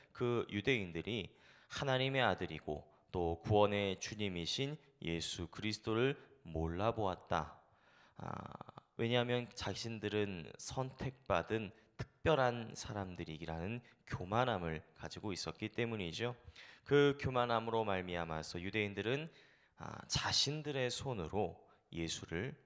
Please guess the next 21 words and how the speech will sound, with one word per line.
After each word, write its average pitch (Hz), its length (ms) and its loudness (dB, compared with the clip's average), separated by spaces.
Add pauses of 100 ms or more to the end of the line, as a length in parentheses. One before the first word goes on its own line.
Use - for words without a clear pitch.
(120)
하나님의 113 560 -2
아들을 92 580 -2 (200)
십자가에 113 840 2
못 87 320 -2
박아 87 520 2 (140)
죽이는 117 840 -6 (200)
우를 85 440 -6 (120)
범하고 78 340 -4
말았습니다. - 840 -6 (380)
굴러들어온 104 760 4
복을 92 720 -2
걷어차버린 80 1040 -4
셈이 90 320 -8
되는 95 280 -4
것이죠. 120 500 -2 (240)
어리석을 98 600 -2
뿐만 90 300 -6
아니라 101 320 0
아주 107 320 0 (360)
배은망덕한 92 1160 -2
일입니다. 80 960 -10